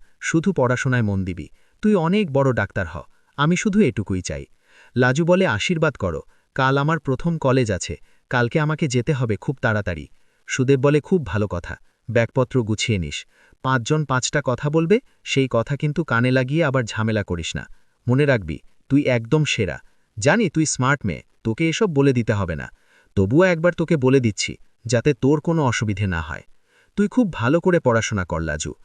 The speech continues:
যাতে তুই তাড়াতাড়ি ডাক্তার হয়ে ফিরতে পারিস।" এরপর লাজু ভাবে, এই মানুষটার মুখটা যেন আমি রাখতে পারি, আমি যেন কোনো খারাপ কাজ না করি। পরের দিন সকাল হতেই লাজু বেরিয়ে যাবে।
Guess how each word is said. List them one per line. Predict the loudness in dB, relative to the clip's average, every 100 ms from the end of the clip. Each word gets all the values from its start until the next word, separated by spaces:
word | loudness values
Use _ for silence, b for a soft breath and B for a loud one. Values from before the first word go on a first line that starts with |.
| _ _ -4
যাতে | -2 0 0
তুই | -2
তাড়াতাড়ি | 0 0 2 0 0
ডাক্তার | -2 -4 -2 -2
হয়ে | -2 -2
ফিরতে | -4 -4 -4
পারিস।" | -6 -8 -10 -12 b b b b -2
এরপর | 0 2 2
লাজু | 2 0 -2
ভাবে, | -2 0 0 -2 -6 b b b
এই | 0 0
মানুষটার | 0 0 0 0 2
মুখটা | 0 0 -2
যেন | 0 0 0
আমি | 0 0
রাখতে | -2 -4 -6
পারি, | -6 -10 -16 -20 _ _
আমি | -2 0
যেন | 0 -2
কোনো | 0 -2 -2
খারাপ | 0 0 0 0
কাজ | 0 0
না | -2 -4
করি। | -6 -10 -12 -20 _ _ _ 0
পরের | 2 2
দিন | 0 0
সকাল | -2 -2 0 0
হতেই | 0 0 -2 B B B -2
লাজু | 2 2 0 -2
বেরিয়ে | -2 -2 -4
যাবে। | -6 -10